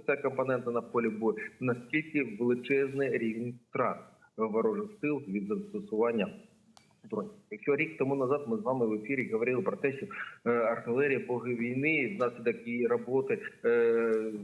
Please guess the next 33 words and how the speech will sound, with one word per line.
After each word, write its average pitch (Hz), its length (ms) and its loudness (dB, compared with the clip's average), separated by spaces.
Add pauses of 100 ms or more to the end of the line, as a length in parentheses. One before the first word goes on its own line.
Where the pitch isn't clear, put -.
ворог 123 300 0
втрачає 117 320 0
до 107 120 -4
дев'яносто 117 500 0
відсотків 110 640 -4
живої 110 400 2
сили 110 200 2
бронетехніки, 123 720 0
то 120 160 -2
зараз 165 240 2 (100)
ми 139 60 0
вже 127 120 -2
називаємо 135 480 0
зовсім 143 360 -2
інші 127 420 -4
цифри. - 280 -8 (360)
Від 110 180 0
дронів 147 460 2
ворог 120 480 2
щодоби 104 420 0
втрачає 113 680 0 (180)
до 139 100 2
шістдесяти 131 600 -6
п'яти 127 420 -6 (240)
відсотків 127 500 0
своїх 123 300 0
ресурсів. 110 460 -2 (300)
Тобто - 320 0 (800)
дрони 127 520 0 (220)
є 117 440 0 (260)
важливою 127 520 0
складовою, 117 600 2
е, - 300 -6